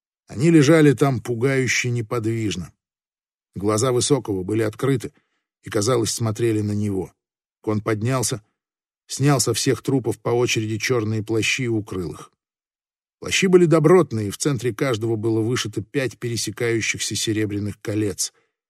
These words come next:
Саваны получились недешевые.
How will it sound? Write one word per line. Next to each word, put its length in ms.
Саваны 520
получились 680
недешевые. 800